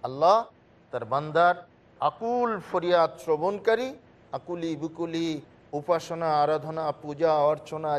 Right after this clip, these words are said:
যাই কিছু রয়েছে, যাচা, চাওয়া পাওয়া, সব কিছু বান্দা আল্লাহ সুবহানাহু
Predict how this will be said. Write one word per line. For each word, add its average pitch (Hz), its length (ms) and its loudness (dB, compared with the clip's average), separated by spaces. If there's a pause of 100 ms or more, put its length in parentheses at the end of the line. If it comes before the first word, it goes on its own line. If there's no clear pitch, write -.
(120)
যাই 214 200 4 (120)
কিছু 254 180 -10 (100)
রয়েছে, 202 320 -2 (220)
যাচা, 170 420 0 (200)
চাওয়া 165 300 4 (160)
পাওয়া, 156 240 6 (400)
সব 156 120 4 (100)
কিছু 165 180 -8 (100)
বান্দা 139 320 4 (400)
আল্লাহ 143 260 4 (140)
সুবহানাহু 160 580 -6